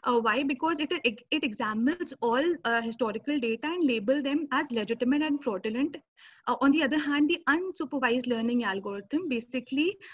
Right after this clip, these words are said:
uh, tries, uh, directly learns from the patterns of the credit card transaction so that the data, uh, can be categorized as genuine, and the, uh, the data which, uh, which do not conform to the trends, uh, that,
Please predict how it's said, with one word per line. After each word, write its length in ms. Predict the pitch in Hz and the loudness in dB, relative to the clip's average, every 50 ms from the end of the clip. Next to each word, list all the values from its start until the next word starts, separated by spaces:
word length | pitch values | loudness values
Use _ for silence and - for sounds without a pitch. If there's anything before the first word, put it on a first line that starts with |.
| - - - | -14 -4 0
uh, 160 | 254 262 262 262 - | 2 2 2 2 2
tries, 340 | 269 240 226 254 262 - - _ - | 2 2 2 0 0 -4 -8 _ -2
uh, 160 | 233 240 240 | 0 0 2
directly 440 | 233 233 233 226 240 240 - 330 339 | 2 2 2 2 0 0 0 2 4
learns 280 | 294 240 233 254 269 - | 4 4 4 2 0 2
from 140 | 302 294 285 | 2 2 2
the 80 | 339 | 4
patterns 420 | - - 240 202 208 - 285 294 302 | 4 2 2 2 2 2 2 2 2
of 80 | 254 | 0
the 80 | 285 294 | -2 -2
credit 340 | - 262 214 190 226 226 - | -2 -2 0 0 -2 -2 -2
card 180 | 254 240 247 247 | -2 -2 -2 -2
transaction 600 | - 233 202 202 202 208 196 202 196 - - 320 392 403 | -2 -2 -2 -4 -6 -8 -10 -12 -12 -10 -8 -8 -8 -6
so 160 | - 359 339 | -4 -2 0
that 220 | 269 320 320 269 | 2 2 2 2
the 80 | 294 330 | 0 0
data, 500 | 240 247 240 233 240 285 311 359 - - - | 2 2 0 0 0 0 2 2 2 2 0
uh, 120 | 247 240 | 0 0
can 220 | 240 269 262 254 | 0 2 2 4
be 80 | 254 311 | 4 4
categorized 640 | - 269 220 214 233 214 - 247 226 247 285 277 311 | 2 0 0 0 -2 -4 -2 -2 -2 -2 -2 -2 -2
as 100 | 302 302 | -4 -2
genuine, 460 | 220 240 214 202 208 220 233 294 403 - - - - - - - _ - | -2 -2 -4 -4 -2 -2 -2 -2 -2 -4 -10 -18 -20 -20 -20 -2 _ 4
and 200 | 277 311 370 381 | 4 4 4 4
the, 180 | 415 415 302 - | 2 2 2 2
uh, 200 | 233 247 247 233 | 2 2 2 2
the 540 | - - 214 226 233 240 247 247 247 247 240 214 | -2 -4 -6 -6 -4 -2 0 0 0 0 0 0
data 340 | 202 240 233 233 240 285 330 | 2 2 2 2 2 0 0
which, 180 | 311 339 339 - - - | 0 0 -2 -2 2 4
uh, 200 | 269 262 269 262 - - 220 233 | 4 4 4 2 0 -4 -4 -2
which 160 | 240 277 - - | -2 -2 2 4
do 100 | 269 254 | 6 6
not 240 | 269 339 403 - | 6 6 4 4
conform 400 | - 294 262 254 247 269 262 269 | 4 4 6 6 4 4 2 2
to 80 | 262 277 | 2 2
the 140 | 220 277 269 | 0 -2 -2
trends, 420 | 277 - 247 233 302 415 - - - | 0 0 0 0 0 -2 -4 -4 -4
uh, 60 | 233 208 | -2 2
that, 220 | 254 240 302 | 2 2 2